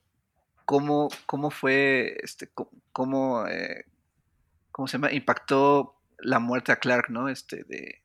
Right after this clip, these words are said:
del Pa Kent. O sea, le enseña que tal vez con tanto poder que tiene él,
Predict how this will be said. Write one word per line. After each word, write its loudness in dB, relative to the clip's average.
del -6
Pa 0
Kent. -2
O -8
sea, -2
le 0
enseña -2
que -6
tal 6
vez 0
con -2
tanto 2
poder 0
que -6
tiene -4
él, -12